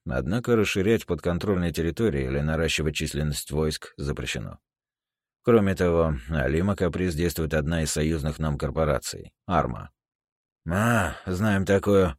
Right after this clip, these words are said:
Это которая раньше Арматехом была?»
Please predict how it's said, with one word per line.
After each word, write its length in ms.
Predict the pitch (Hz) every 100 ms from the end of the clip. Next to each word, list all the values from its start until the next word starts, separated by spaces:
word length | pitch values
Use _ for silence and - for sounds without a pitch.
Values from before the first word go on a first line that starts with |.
| _ _ _ _ _ -
Это 180 | 151
которая 420 | 160 151 165 151 147
раньше 300 | 156 147 147
Арматехом 840 | 135 110 147 170 175 240 202 139
была?» 340 | 101 76 71